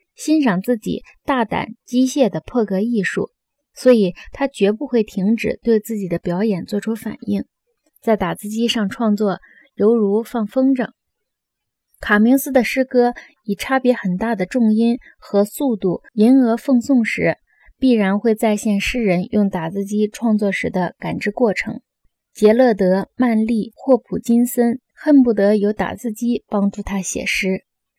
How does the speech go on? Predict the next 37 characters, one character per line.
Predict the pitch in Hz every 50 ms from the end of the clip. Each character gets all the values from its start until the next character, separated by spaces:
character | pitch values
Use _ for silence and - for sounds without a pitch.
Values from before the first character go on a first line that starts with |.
| _ _ -
那 | 254 247
些 | 220 - 254 240
认 | 240 233 214 196
为 | 196 202 202
诗 | - - - 247
歌 | 226 - 247 240 233 233 - -
是 | - - - 254
供 | 220 - 262 247 233
人 | 208 202 208 226
眼 | 220 196 170 -
睛 | - 202 185 185
看 | - - - 254 220 214 _ _
和 | _ - 233 240
嘴 | 226 - 196 -
巴 | - 196 196
默 | 226 254 277 262 247
念 | 240 269 262 233 196
的 | 175 170
人， | 170 160 151 160 - _ _ _ _ _ _ _ _
怎 | - 208 190
么 | 185 185
能 | 185 202 226 254 262 240
领 | 214 175 170
略 | 185 208 208 202
到 | 202 208 190 175 -
霍 | - - - 247 226
普 | - - 180
金 | 175 - 214 226 233
斯 | 220 - 240 240 233
和 | - 214 208 -
卡 | - - - 185
明 | 175 180 196 220
斯 | - - 285 254
的 | 262 247
韵 | 226 226 226 214 208 208
味 | 202 196 185
呢？ | 180 180 180